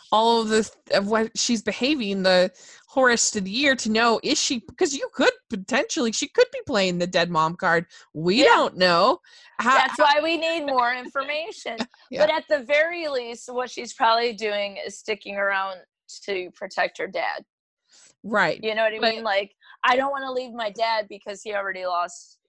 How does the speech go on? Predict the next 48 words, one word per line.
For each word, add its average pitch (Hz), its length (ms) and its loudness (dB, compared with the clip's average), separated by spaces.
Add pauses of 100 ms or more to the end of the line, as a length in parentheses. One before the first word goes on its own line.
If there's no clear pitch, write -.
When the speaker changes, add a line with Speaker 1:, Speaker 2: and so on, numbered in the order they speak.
(520)
Speaker 2:
his 196 140 -12
Speaker 1:
But 302 100 -2
we 320 100 2
Speaker 2:
wife." - 100 0
Speaker 1:
just 392 200 -10
found 277 260 2
out 277 200 4
in 240 100 0
the 180 80 -6
previous 277 600 -4
year 226 420 0
that 180 320 -4
she's 214 420 -8
very 185 320 0
happy 277 420 -2
with 233 180 -4
her 202 140 -6
job 160 480 -2
and 165 180 -10
she's 190 220 -10
doing 190 240 -8
something 302 140 4 (160)
Speaker 2:
Yeah. 190 80 -14
Speaker 1:
really 185 160 -12
bad. 240 200 -2 (260)
So 262 300 6 (200)
it's 247 160 -6
a 262 60 4
little 277 300 2
bit, 240 360 2
uh, 202 400 4 (260)
it's - 100 -18
a 330 40 -4
little 359 220 0
bit 277 200 -2
confusing. 240 800 -4 (380)
And 240 480 4 (100)
I 254 180 4
think 262 360 -4 (440)
regardless, 233 1160 2
probably 302 400 0
not 294 200 4
a 254 40 4
wise 240 420 0
thing 254 220 -6
to 208 100 -12
say 269 360 -2
to - 160 -18